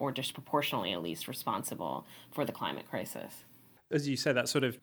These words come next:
Speaker 2: diffuse sense of guilt, I mean, it's, you know, that's almost the primary affect of neoliberal society, isn't it? The sense that, that one is responsible for one's own situation, whether that's economically or, or in terms of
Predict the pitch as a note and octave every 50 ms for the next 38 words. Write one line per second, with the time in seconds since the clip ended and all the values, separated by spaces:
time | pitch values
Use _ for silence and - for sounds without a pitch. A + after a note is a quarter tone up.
0 | _ - D3 C3+ - - D#3 C#3 C3+ - D3 B2+ B2 - - B2+ A2 G#2+ - -
1 | - D3 C#3+ B2 G#2+ - - - C3 C3 B2 B2+ B2 - - - - - - -
2 | C#3 B2 A#2+ B2+ D3 D#3 - - G3 D3+ C#3+ C3 B2 - - - - - B2+ -
3 | - - B2+ B2 B2 A#2 A#2 A#2 A2+ A2+ A#2 B2 A#2 A2 - - A2+ G#2+ G#2+ -
4 | - B2 A2+ G#2+ A2 - - C#3 B2+ B2 A#2 A2 A2+ G#2+ A2+ A#2 A2 G#2 - C#3
5 | B2 - C#3 C#3 B2 A2+ - A#2+ A#2+ - G#2+ G#2 - A#2+ A2+ - B2 A#2 A2+ A#2
6 | - B2+ - - C3+ C3 C3 B2+ B2 B2 A#2+ A2+ A#2 - B2+ - - B2 A#2 -
7 | - - B2 A#2 - C3 A#2+ A#2 A#2 A2 A#2 A2+ A2+ A2 - C3 B2+ - - A#2+
8 | A#2+ A#2 A2 - - A2+ A2+ A2+ - A#2+ A#2+ A2+ A2+ G#2+ A#2 A2 A2+ - C3 A#2+
9 | - - A#2+ A#2+ A2+ A2+ A2+ - - B2 A2+ A2 A2 A2 G#2+ G#2+ A2 A2+ - -
10 | - - D#3+ B2+ A#2 A#2 A#2 - B2+ A2+ G#2+ A#2+ G#2+